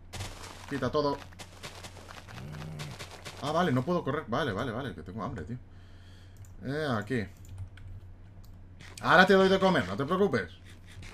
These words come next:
Se pone nervioso. Vamos a aquí. ¿Puedo ponerte yo esto aquí? Porque molaría un montón. Ajá.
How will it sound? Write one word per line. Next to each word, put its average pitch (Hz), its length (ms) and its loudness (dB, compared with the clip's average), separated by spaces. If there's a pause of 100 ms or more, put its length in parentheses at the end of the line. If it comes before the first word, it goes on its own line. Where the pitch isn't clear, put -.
(120)
Se 104 100 -4
pone 98 160 -2
nervioso. 110 340 2 (1200)
Vamos 165 440 2
a - 140 2 (140)
aquí. 131 380 0 (1700)
¿Puedo 214 180 8
ponerte 226 320 6
yo 180 100 4
esto 160 160 2
aquí? 147 280 2
Porque - 380 -8
molaría 98 260 0
un 202 80 2
montón. 110 280 -2 (4000)
Ajá. 117 500 0